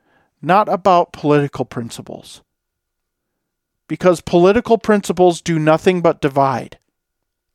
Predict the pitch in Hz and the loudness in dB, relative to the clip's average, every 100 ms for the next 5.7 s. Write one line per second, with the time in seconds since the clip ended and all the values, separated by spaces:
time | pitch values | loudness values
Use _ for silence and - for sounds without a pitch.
0 | _ _ _ _ _ 170 - 180 180 - | _ _ _ _ _ -4 0 0 0 0
1 | 180 - - 175 127 143 - 170 - 180 | 0 0 2 2 2 -2 0 0 2 -2
2 | 180 208 175 - - - _ _ _ _ | 0 0 0 -4 -14 -16 _ _ _ _
3 | _ _ _ _ _ - - _ 190 - | _ _ _ _ _ -20 -20 _ -2 2
4 | 202 175 196 196 190 139 151 208 233 233 | 0 0 -2 -2 -2 0 4 6 4 2
5 | 196 185 190 196 135 131 | 0 2 4 4 2 0